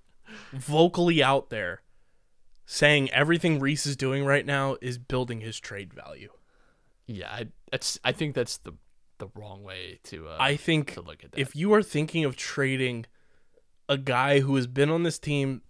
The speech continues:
Speaker 1: since twenty eighteen and has kind of, like, inserted himself as, like, one of the bona fide leaders in the clubhouse, a guy who wants to be here, and removing, like, a good vibes and good player off of this team at the trade deadline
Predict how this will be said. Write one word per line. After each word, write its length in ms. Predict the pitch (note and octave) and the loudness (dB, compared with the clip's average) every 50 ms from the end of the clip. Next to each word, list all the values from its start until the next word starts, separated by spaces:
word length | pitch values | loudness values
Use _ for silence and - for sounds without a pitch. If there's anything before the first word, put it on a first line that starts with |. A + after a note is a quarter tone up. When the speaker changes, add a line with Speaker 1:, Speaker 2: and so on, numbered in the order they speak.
| - | -14
Speaker 1:
since 280 | - - - C#3 C3 - | -10 -6 -4 -4 -4 -6
twenty 340 | - - C#3 C3+ C#3 C#3 C3+ | -6 -4 -2 -2 0 0 0
eighteen 400 | C3 C3 - - - C3 B2+ B2+ | 0 -2 -4 -6 -8 -6 -6 -4
and 100 | B2 A#2 | -4 -6
has 180 | A2 G2+ - | -8 -10 -12
kind 260 | - - B2+ B2 B2+ B2 | -10 -8 -8 -6 -6 -6
of, 100 | A#2 A#2+ | -6 -6
like, 260 | G#2+ G#2+ G#2 - - - | -6 -8 -8 -10 -6 -4
inserted 580 | C#3 C#3 C#3 C#3 - - D3 C#3+ C#3 C3+ C3 | -2 -2 0 0 0 0 0 0 0 -2 -4
himself 580 | B2+ C3+ B2 A#2 - - A#2+ A#2 A2+ B2 B2 - - | -4 -4 -4 -4 -4 -2 0 0 0 -2 -2 -6 -10
as, 320 | - A#2 A2+ A2 A2 G#2+ | -8 -8 -8 -8 -10 -10
like, 200 | A2 A2 G2 - | -12 -12 -14 -14
one 260 | - - G#2+ A2+ A2+ B2 | -14 -12 -10 -6 -4 -4
of 160 | A#2+ A#2+ A#2+ | -4 -4 -6
the 100 | A2+ G#2 | -8 -8
bona 360 | G2+ G#2 A2+ A2 A2+ B2+ A#2+ | -8 -8 -10 -8 -6 -6 -6
fide 320 | - - A#2 A2+ A2 G2+ G2+ | -4 -2 -2 -2 -2 -6 -8
leaders 540 | G2+ G#2 G2+ G#2+ A2+ A#2+ C#3 C#3 C3+ C3 B2+ | -12 -14 -12 -10 -8 -6 -4 -4 -4 -4 -4
in 80 | B2 A2+ | -6 -6
the 60 | G#2+ | -8
clubhouse, 760 | - - - A#2 A#2+ A#2+ B2+ - D2+ F#2+ E2+ G#2+ - - - - - - - - - - - | -8 -8 -8 -6 -6 -8 -8 -8 -8 -8 -8 -8 -8 -10 -12 -12 -14 -20 -20 -20 -20 -14 -12
a 80 | - B2 | -8 -4
guy 240 | B2 B2+ B2+ B2+ | 0 2 2 2
who 140 | A#2+ C3+ C3+ | 2 2 0
wants 480 | B2 A#2 A2+ A#2+ C3+ E3 F#3 - - - | -2 -2 -2 0 0 2 0 0 -2 0
to 100 | - D#3 | 0 -2
be 300 | C#3 - C#3+ C#3+ C#3 C3+ | 0 -2 -4 -6 -6 -6
here, 400 | - - G2 G2 E2+ G#2 G2 - _ _ _ _ _ _ _ _ _ _ _ _ _ | -8 -10 -10 -10 -8 -10 -10 -12 _ _ _ _ _ _ _ _ _ _ _ _ _
and 580 | - C#3 C#3 C3+ C3 B2+ B2 B2 B2 A#2+ A#2+ - _ _ _ _ _ _ _ _ _ _ _ _ _ _ _ _ _ _ _ _ _ - | 0 2 2 4 4 2 2 0 -2 -4 -8 -12 _ _ _ _ _ _ _ _ _ _ _ _ _ _ _ _ _ _ _ _ _ -12
removing, 920 | C#3 C3+ C3+ C#3 C#3 C3+ C3 C3 D3+ E3+ G#3 A3 F3+ F3+ E3 D#3 C#3+ C3+ | -8 -4 0 2 2 2 2 2 2 2 4 4 6 6 4 4 4 2
like, 240 | C3+ C3 B2+ B2 - - | 2 2 0 0 -2 -4
a 80 | C3+ C3 | -4 -4
good 320 | B2+ A#2+ - D3 E3+ E3+ | -2 0 4 4 4 4
vibes 440 | D3 C3+ C3 C3+ C#3 C3+ C#3 C3+ - - | 4 2 2 2 4 2 2 0 -2 0
and 240 | C#3 D#3+ F3+ D#3+ - | 2 4 4 2 4
good 280 | - D#3 E3 D#3 - | 6 6 6 6 4
player 420 | - - C3+ B2+ C#3 D#3+ D#3 D3+ D3 | 0 -2 0 0 2 2 2 4 4
off 220 | C#3 C#3+ C3+ - | 2 2 0 -2
of 80 | D3+ C#3+ | -4 -4
this 160 | C#3 B2+ - | -4 -4 -6
team 240 | - - C3 C3 D3+ | -6 -6 -4 -4 -4
at 60 | C#3+ | -4
the 100 | - A#2 | -8 -10
trade 240 | - - A#2 B2+ C#3 | -8 -6 -6 -4 -4
deadline 480 | D3+ D#3 D3+ E3+ E3+ F3 E3+ D#3+ D3 | -4 -4 -2 -2 0 0 0 0 -2